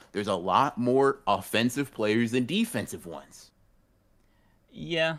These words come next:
Speaker 2: I, c-, you know what it is? I, I realize this
Speaker 1: Mm.
Speaker 2: too, right? Um, my team is, like, I, I completely want, uh, I prioritized offense. You prioritize,
Speaker 1: Mm-hmm.
Speaker 2: like, coordination and defense.
Speaker 1: Yeah.
Speaker 2: And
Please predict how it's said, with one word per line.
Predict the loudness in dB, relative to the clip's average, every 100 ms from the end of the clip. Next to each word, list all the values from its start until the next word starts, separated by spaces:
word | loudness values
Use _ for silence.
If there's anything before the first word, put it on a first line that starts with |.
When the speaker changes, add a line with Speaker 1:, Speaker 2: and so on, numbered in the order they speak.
| _ _ -16
Speaker 2:
I, | -16 _ -10
c-, | -10 -6
you | -6
know | -6
what | -4
it | -4
is? | -4 -6 -6
I, | -6 -4
I | -4
realize | -2 0 -2
this | -4 -8
Speaker 1:
Mm. | -8
Speaker 2:
too, | -8
right? | -6 -6 _ _ _ _ _ _ _ _ -20 _ 2
Um, | 2 2 -2 -6 _ _ _ _ -6
my | -2 0
team | -2 -4
is, | -2 -2 -4 -8 _ _ -4
like, | -4 -4 -8 -8
I, | -8 0
I | 0
completely | 0 -6 -4 -6 -2 -2
want, | -2 -4 -4
uh, | -2 -2 -4 -4
I | -4
prioritized | -2 -4 -2 -2 -4 -4
offense. | -8 -4 -2 -2 -2 -4 -6 _ -6
You | -4
prioritize, | -2 -2 0 0 0 0
Speaker 1:
Mm-hmm. | 0
Speaker 2:
like, | -6
coordination | -4 -4 -2 -2 -4 -4 -6
and | -6
defense. | -6 -6 -6 -6 -6 -8 -12 -20 -20 _ -20 -8
Speaker 1:
Yeah. | -6 -6 -8
Speaker 2:
And | -2 0 0